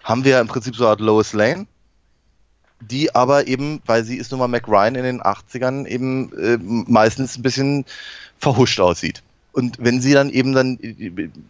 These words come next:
den, den Taser zückt und, äh, wenn sie dann eben auch später, äh, die, die, äh, die Bösen, angeführt von Kevin McCarthy und, und Fiona Lewis,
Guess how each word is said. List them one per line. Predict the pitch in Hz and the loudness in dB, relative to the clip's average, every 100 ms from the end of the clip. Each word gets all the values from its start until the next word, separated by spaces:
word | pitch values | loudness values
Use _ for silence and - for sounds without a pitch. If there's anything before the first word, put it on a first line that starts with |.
| _ _ _ _ _ _ - | _ _ _ _ _ _ -2
den, | 139 123 | -2 2
den | 127 | 0
Taser | - 135 135 156 - | 2 2 4 2 0
zückt | - - - - - - | -6 -6 -10 -18 -14 -2
und, | 131 127 - | -2 -2 -2
äh, | 123 120 110 | 2 4 4
wenn | 120 | 0
sie | 123 | 4
dann | 127 123 | 4 4
eben | 123 120 117 - - - | 2 0 -2 -6 -18 -4
auch | 123 | -2
später, | - - 127 143 135 135 127 123 120 | -2 -2 2 4 6 4 4 4 4
äh, | |
die, | 113 113 110 - - _ | 0 -4 -6 -10 -20 _
die, | 113 110 110 110 | -4 2 4 4
äh, | - 107 101 98 95 | 6 6 6 6 4
die | 98 | 0
Bösen, | 92 110 123 147 147 | 2 4 4 2 2
angeführt | 120 123 123 127 - | 2 0 2 0 2
von | 117 | -2
Kevin | 113 110 110 | -2 -2 -2
McCarthy | 107 - 107 120 113 | -2 0 0 2 2
und, | 104 104 | 0 -2
und | 82 107 | -6 -6
Fiona | 107 104 104 | 0 2 2
Lewis, | 104 123 127 | 4 4 2